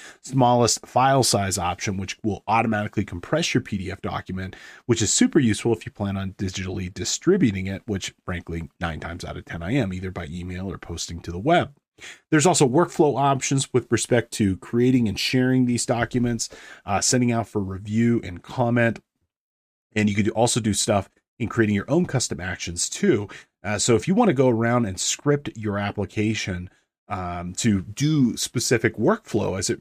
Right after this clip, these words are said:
relates to creating and sending out these documents, you can do so. Most folks never get that far, uh, but I'll tell you, that's really kind of the, uh, the, you know, where you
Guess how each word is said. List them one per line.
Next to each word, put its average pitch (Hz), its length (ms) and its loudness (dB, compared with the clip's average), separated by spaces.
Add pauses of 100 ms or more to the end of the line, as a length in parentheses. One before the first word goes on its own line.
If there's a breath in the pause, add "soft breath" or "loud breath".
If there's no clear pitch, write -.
(120)
relates 110 560 -2
to 101 400 -2
creating 131 800 2
and 98 120 -8
sending 117 300 0
out 107 140 -2
these 95 160 -4
documents, 98 580 -4
you 98 180 0
can 87 200 -4
do 185 160 4
so. 85 280 -4 (380 soft breath)
Most 214 220 4
folks 180 260 4
never 147 300 4
get 127 180 4
that 113 200 2
far, 147 520 2 (300 soft breath)
uh, 101 280 -2
but 110 160 0
I'll 107 80 4
tell 147 220 2
you, 131 140 6
that's 110 300 -2
really 120 200 0
kind 107 200 -6
of 98 120 -6
the, 92 260 -6
uh, 85 180 -12 (120)
the, 90 300 -8 (360)
you 113 80 2
know, 95 60 2
where 104 200 2
you 98 160 -2